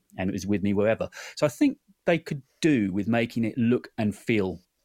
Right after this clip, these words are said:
fresher and easier to use, just less clunky, less buttons to press. And I did see there's meant to be some changes to Apple Podcasts, the app coming along, but I think it's only available with the beta testers at the moment.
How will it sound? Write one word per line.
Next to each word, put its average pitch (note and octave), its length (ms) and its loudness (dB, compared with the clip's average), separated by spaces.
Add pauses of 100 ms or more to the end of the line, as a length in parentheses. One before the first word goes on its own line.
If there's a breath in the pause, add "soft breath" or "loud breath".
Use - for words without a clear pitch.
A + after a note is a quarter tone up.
(500)
fresher - 440 -2 (180)
and G2+ 180 -4
easier G#2+ 360 2
to G#2 140 -4
use, G2 360 0
just - 220 -2
less C3 200 -2
clunky, A#2+ 380 -2
less G#2 160 -2
buttons G#2+ 540 -4
to - 80 -14
press. G#2 340 -2
And B2+ 100 0
I C3+ 120 0 (160)
did B3+ 220 -2
see - 580 -2 (360 loud breath)
there's A#2+ 180 -4
meant D3+ 160 2
to - 20 -10
be C#3+ 100 0
some C3+ 160 -2
changes D3 320 0
to D3 80 0
Apple C3+ 240 -4
Podcasts, - 760 -6
the G2 120 0
app F2+ 220 -6
coming F2+ 260 -4
along, F#2+ 240 0
but - 180 -2
I G#2 80 -2 (160)
think G3+ 180 0
it's - 100 -6
only E3 140 0
available D#3 220 0
with C#3 100 -2
the C#3+ 60 -4
beta D3+ 360 -4
testers - 400 -8
at - 100 -6
the G2+ 60 -6
moment. G#2+ 720 -2